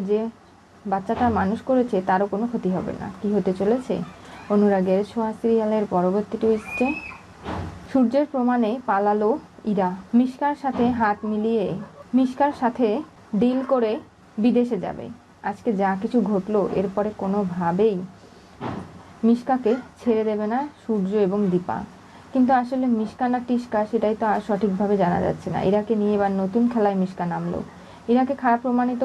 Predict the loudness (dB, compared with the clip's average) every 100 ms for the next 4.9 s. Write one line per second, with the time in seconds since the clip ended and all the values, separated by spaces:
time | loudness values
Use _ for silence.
0 | 0 0 0 -2 0 0 2 2 2 2
1 | 0 0 0 -2 0 0 2 2 2 2
2 | 0 -2 -8 -20 -4 2 2 2 0 2
3 | 2 4 2 2 0 0 2 0 0 -2
4 | -2 -4 -6 -6 -8 -4 -4 0 0